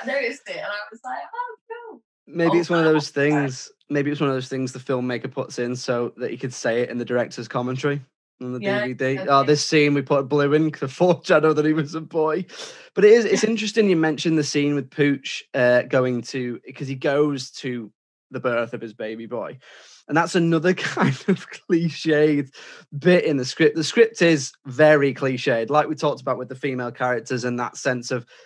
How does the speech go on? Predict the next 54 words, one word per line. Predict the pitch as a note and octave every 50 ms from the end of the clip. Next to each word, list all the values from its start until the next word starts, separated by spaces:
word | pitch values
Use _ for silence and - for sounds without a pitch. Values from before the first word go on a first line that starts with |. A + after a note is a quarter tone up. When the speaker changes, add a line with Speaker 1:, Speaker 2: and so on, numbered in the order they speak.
| _ _ _ _ -
Speaker 2:
testosterone-driven | - D3 C#3+ - - D3+ C3+ C3 - - D#3 C#3+ C#3 C3+ C3+ C#3 C3+ C3+ C3+ C3 C3
men | C3 B2+ B2+ B2+
who'll | C3+ C3 B2+
do | A#2 C#3+ C#3+ C3
anything | B2+ B2+ C3 B2+ B2+ C3 B2+ B2
for | B2 - B2+
their, | B2+ B2 G#2 - _
their | - C3 B2 B2 B2+ -
team | - - D3+ C#3 C3+ B2+ B2+ B2+
or | B2 A#2+
whatever. | B2 A#2+ A#2+ A#2+ B2 A#2+ C3 - - - - - - -
So | - - G3+
they | E3+ F3+
have | F3+ F#3+ G3 F3+
a, | F3+ D3 - _ _ _ -
a | D3 C3
thing | B2+ - F3 E3+ F3 E3
where | D#3 C#3+
they | C3+ C3
decide | B2+ D3+ C#3 - - E3+ E3 E3+ E3+ D#3+
they're | D#3+ D3+
gonna | D3 D3 C#3+ C#3
go | C3 D3+ D3 C#3+
on | C#3 C#3
the | B2+ A#2+
mission | B2 C#3 D3 C3+ - - C3 B2
at | A2 A2
the | A#2+ A#2
end. | A#2+ B2+ B2 A#2 A2 - G#2+ - _ _ _ _ _ _ _ -
And | C#3+ D3+ D3
there's | D3 C#3+ C3
this | B2+ D#3 E3+ D#3+ - - - _ _ _ _ _ _ D3+ -
bit | - E3 D#3+ -
where | E3+ D#3+
they | D3+ D3+
all | D3 C#3+ C#3+ D3 D3
go | D3 D3+
around | C#3 C3+ C3 C3+ C#3 D3
that's | C#3+ - - -
like, | C#3+ C3 B2+ A#2+ A#2 - - _ _ _
"I'm | - B2+ B2 A#2+ A#2
in. | A#2 G#2+ G#2+ G#2 - _ _ _ -
Okay, | B2+ A#2 - - A#2
I'm | A2+ A#2 A#2+ A#2+ A#2+ A#2
in, | A2 G#2+ G#2
I'm | - A#2 A#2 A#2+ A#2
in." | A#2 A2 G#2+ - - - - - - -
And | - E3 F3
his | F3+ A3 A3+ G#3+ F3 -
wife | - F3+ E3+ F#3 G3+ A3 G#3+ G3+
is | E3+ D#3+ C3+ D3+
literally | D#3 F3 F#3 F#3 - - E3+ E3 D#3 C#3+
gonna | D#3 D3+ D3 C#3+
have, | C#3 C#3+ -